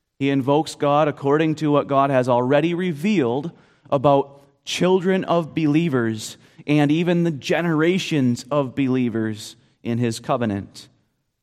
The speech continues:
And so it is that Hebrews eleven counts Jacob as a hero of faith. For all the things that were a part of Jacob's life, this is what gave him a place in Hebrews eleven. Hebrews eleven, verse twenty-one. "By faith Jacob,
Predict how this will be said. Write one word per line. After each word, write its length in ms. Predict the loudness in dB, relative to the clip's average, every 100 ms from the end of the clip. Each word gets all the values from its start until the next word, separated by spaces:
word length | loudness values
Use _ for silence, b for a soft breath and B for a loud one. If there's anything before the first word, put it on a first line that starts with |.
| _ _ _ _ _ _
And 100 | -10
so 200 | -2 0
it 80 | 2
is 180 | 2 2
that 160 | 0
Hebrews 560 | 0 0 0 0 -2 -10 -18 -10
eleven 420 | -2 0 2 0 -2
counts 360 | -2 -4 -4
Jacob 500 | -4 -2 0 0 -2
as 260 | -2 -2 0
a 60 | -2
hero 400 | 0 2 2 2
of 140 | -2
faith. 520 | 0 0 0 -2 -14 -20 _ _ _ _ _ _ _ _
For 120 | -4
all 140 | -2 -2
the 100 | -2
things 300 | -2 -2 0
that 180 | -2 -2
were 160 | -2
a 60 | -2
part 240 | -2 -2
of 140 | -2 -4
Jacob's 400 | -4 -4 -10 -4
life, 280 | -4 -4 -8 -8
this 560 | -4 -4 -6 -12 -16 -18 _ _ _ _ _ _
is 180 | -12 -6
what 220 | -4 -4
gave 300 | -4 -2 -2
him 140 | -2 -4
a 80 | -4
place 440 | -4 -2 -2 -4
in 80 | -6
Hebrews 420 | -4 -4 -4 -6
eleven. 560 | -4 -4 -6 -8 -14 -20 _ _ _ _ _ _ _ _ _ _ _
Hebrews 280 | -8 -4 -2
eleven, 380 | 0 0 0 0
verse 220 | -2 -4
twenty-one. 720 | -10 -6 -4 -2 -2 -2 -2 -4
"By 300 | -2 -2 -2
faith 440 | -2 -2 -2 -4
Jacob, 440 | -2 -2 -2 -10